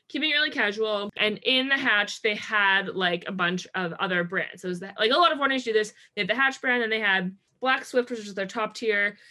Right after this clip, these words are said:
and they had Crown and Thieves, which is, like, another tier, and they had something else, and I don't remember what it is. But in the last few years, they've been super popular, and so they've split those into separate wineries. So now there's the Hatch, there's Black Swift, and Crown and Thieves, which is his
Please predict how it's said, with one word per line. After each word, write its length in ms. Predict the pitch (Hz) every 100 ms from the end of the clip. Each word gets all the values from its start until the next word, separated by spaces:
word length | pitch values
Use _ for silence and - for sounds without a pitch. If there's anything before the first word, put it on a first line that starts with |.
| - -
and 160 | 208
they 160 | 202 196
had 560 | 208 196 185 180 185 180
Crown 240 | - 285 269
and 80 |
Thieves, 360 | 269 262 254 247
which 120 | 220
is, 60 | 202
like, 140 | 190
another 280 | 202 226 226
tier, 400 | 226 240 220 220
and 180 | 214 196
they 60 |
had 140 | 185 185
something 240 | 180 175
else, 220 | 160 170
and 100 | 180
I 80 | 170
don't 80 | 160
remember 220 | 160 165 147
what 100 | -
it 240 | - -
is. 140 | - _
But 160 | 247 208 - - - -
in 140 | 262
the 60 | 269
last 180 | 262 262
few 80 |
years, 220 | 269 202 175
they've 120 | 190
been 100 | 196
super 540 | 185 - 262 262 269
popular, 400 | 254 202 196 196 190
and 140 | 190
so 60 | 196
they've 200 | 190 175
split 540 | - - - 220 220
those 200 | 226 226
into 280 | 220 214 208
separate 360 | 190 208 190 -
wineries. 460 | 170 156 127 - - - _
So 140 | -
now 80 | 220
there's 180 | 208 208
the 80 | 220
Hatch, 400 | 269 294 - - - -
there's 180 | 214 208
Black 320 | 208 220 254
Swift, 420 | - 226 220 - _ -
and 100 | 208
Crown 260 | - 226 233
and 120 | 220
Thieves, 380 | 226 214 214 208
which 100 | 196
is 100 | 190
his 180 | 190